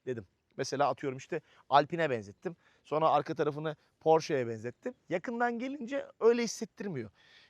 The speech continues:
Bütünleşik bir stop grubu var. Özellikle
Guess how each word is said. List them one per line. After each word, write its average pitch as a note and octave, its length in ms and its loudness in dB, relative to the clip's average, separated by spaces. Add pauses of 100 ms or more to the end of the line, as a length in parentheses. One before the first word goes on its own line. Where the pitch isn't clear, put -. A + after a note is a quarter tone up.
(140)
Bütünleşik A3 680 -8
bir A3 220 -8 (160)
stop - 360 2
grubu C3 280 -4
var. F3 180 2 (220)
Özellikle G3 640 -2